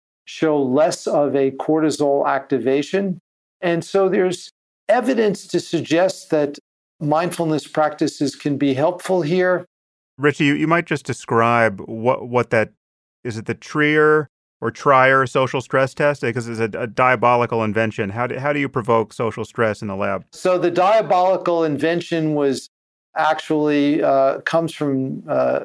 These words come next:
Speaker 1: Trier, Germany. And the task is simply to have a person do a simulated job interview, a research participant, in front of a live audience, typically three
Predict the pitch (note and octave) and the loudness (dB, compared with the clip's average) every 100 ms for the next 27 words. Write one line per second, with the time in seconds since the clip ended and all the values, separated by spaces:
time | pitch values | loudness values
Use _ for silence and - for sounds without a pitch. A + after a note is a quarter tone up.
0 | - - - - D#3+ D#3+ D#3+ C3 D3+ E3+ | -8 -18 -18 -2 0 2 0 0 -2 0
1 | F3+ C#3 C3 C3 C3+ _ _ _ E3 D3+ | 0 0 0 0 -2 _ _ _ -2 0
2 | D3 D3 D3 D#3 G3 D#3 B2 D3+ D3+ D3 | 0 0 -2 -4 -8 -6 0 2 2 2
3 | C#3+ D3 - F#3 G#3 G3+ G3+ - D#3 C3+ | 0 -4 -2 2 2 2 -2 -2 -2 -2
4 | - E3+ E3+ D#3+ D#3 D3+ - _ _ _ | -4 -2 0 2 2 0 -4 _ _ _
5 | _ _ _ _ _ _ _ - E3+ D3+ | _ _ _ _ _ _ _ -6 0 2
6 | C#3+ D#3 D3 C#3+ - F#3+ - F#3 E3+ E3 | 2 0 -2 -4 -2 -2 0 -2 0 -4
7 | - _ _ _ - D#3+ F#3+ F#3+ G3+ D3+ | -6 _ _ _ -4 0 2 2 2 0
8 | C#3+ - F#3+ G3 F#3+ F3 E3 D3 A#2+ - | 0 -2 -2 0 2 2 2 0 -4 0
9 | D#3 F#3+ G3+ D3+ B2+ A#2 A#2+ A2+ A2+ A#2+ | 2 2 2 -2 -2 -6 -2 -2 -2 -2
10 | C3+ C3 F3 - E3+ D3+ - D3+ C#3+ F#3 | -2 0 -2 0 -2 -4 -2 -2 0 -2
11 | F3 D#3+ C#3 B2+ B2+ _ _ _ E3+ D#3+ | -2 -4 -4 -4 -8 _ _ _ -2 -2
12 | D3+ F#3 G3+ G3 F3 E3+ - _ D#3+ D3+ | -2 0 2 2 0 -2 -10 _ -2 2
13 | D#3+ F3 F#3 F3+ E3+ E3+ E3+ C#3+ G2+ G#2 | 4 4 2 0 0 2 2 0 -4 -10
14 | - - F#3 F#3+ F3+ E3 D#3 D3 D3 - | -16 -4 -2 0 0 2 2 0 -2 -2
15 | D#3 E3 E3 E3 D#3 | 0 2 2 2 -2